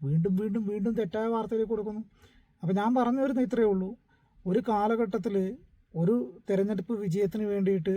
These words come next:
അല്ലെങ്കിൽ ഒരു തെരഞ്ഞെടുപ്പ് പ്രചരണത്തിന് വേണ്ടിയിട്ട് ഒരു തെറ്റായ കാര്യം ഉപയോഗിച്ചിട്ട് പിന്നീട് അത് തെറ്റായിപ്പോയി, അത് തെറ്റായ ഒരു പ്രചരണമാണ് നമ്മുടെ ഭാഗത്തു നിന്നുണ്ടായത് എന്ന് മനസ്സിലായി കഴിഞ്ഞാൽ അത് തിരുത്താൻ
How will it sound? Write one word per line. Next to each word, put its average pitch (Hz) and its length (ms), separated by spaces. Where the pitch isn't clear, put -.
അല്ലെങ്കിൽ 185 280
ഒരു 190 120
തെരഞ്ഞെടുപ്പ് 185 440
പ്രചരണത്തിന് 180 580
വേണ്ടിയിട്ട് 175 320
ഒരു 180 140
തെറ്റായ 170 280
കാര്യം 170 280
ഉപയോഗിച്ചിട്ട് 160 520
പിന്നീട് 196 380
അത് 233 100
തെറ്റായിപ്പോയി, 214 800
അത് 190 160
തെറ്റായ 208 340
ഒരു 208 120
പ്രചരണമാണ് 190 640
നമ്മുടെ 185 260
ഭാഗത്തു 185 220
നിന്നുണ്ടായത് 180 520
എന്ന് 180 160
മനസ്സിലായി 175 500
കഴിഞ്ഞാൽ 170 280
അത് 294 120
തിരുത്താൻ 254 540